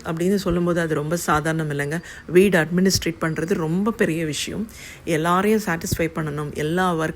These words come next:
பண்ணணும் அப்படின்னு வரும்போது அது ரொம்ப பெரிய டாஸ்க் தான். But அதை தாண்டி இது எல்லாத்துக்கும் மீறி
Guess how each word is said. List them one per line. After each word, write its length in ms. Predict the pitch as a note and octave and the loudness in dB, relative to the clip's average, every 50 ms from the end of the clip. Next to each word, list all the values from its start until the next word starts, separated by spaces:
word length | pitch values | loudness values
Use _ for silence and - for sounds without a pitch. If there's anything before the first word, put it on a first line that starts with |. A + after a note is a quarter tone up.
| - - | -2 0
பண்ணணும் 540 | G#3 G#3 G#3 F#3 D#3 D3+ D3 D3+ D#3 D3+ - - | 0 0 0 0 -2 -4 -2 -4 -4 -6 -6 -6
அப்படின்னு 320 | D#3 D3 - F3+ F#3 F#3+ | -8 -6 -2 -2 -2 -2
வரும்போது 560 | F3+ D#3 D3+ D3+ E3 D#3+ D#3+ D#3 D#3+ B3+ C#4 - - - - - | -2 -2 -2 -2 -2 -2 -2 -2 -4 -4 -8 -8 -14 -16 -12 -8
அது 160 | G#3+ G#3+ A3 | -6 -2 0
ரொம்ப 240 | A3 A3 B3+ D4 D4 | 0 2 4 4 4
பெரிய 280 | A#3 B3 A3+ G#3+ A3 G#3 | 4 4 2 4 4 2
டாஸ்க் 420 | - F3 D#3+ D3+ D3 - - D3 | 4 4 2 2 2 0 -2 -2
தான். 160 | D3+ D3 - - - - - - - | -2 -2 -4 -8 -14 -18 -18 -6 0
But 140 | - G#3 F#3+ | 0 2 4
அதை 300 | E3+ E3+ E3+ F#3+ F#3 F#3+ | 4 4 4 2 2 2
தாண்டி 460 | - G#3+ G#3 A3+ C4 C4 B3 A3+ G#3+ | 4 4 4 6 4 4 4 2 2
இது 180 | G#3 F#3 F3+ E3 | 2 2 2 2
எல்லாத்துக்கும் 720 | D#3+ E3+ F3 F#3 G3+ G#3+ G#3 - - C4+ C4+ - D4+ C#4+ C4+ | 4 4 4 2 2 2 0 -2 -4 -4 -2 -2 -2 0 2
மீறி 360 | A3+ G3+ G3 G3 G3+ G3+ | 2 4 2 2 0 0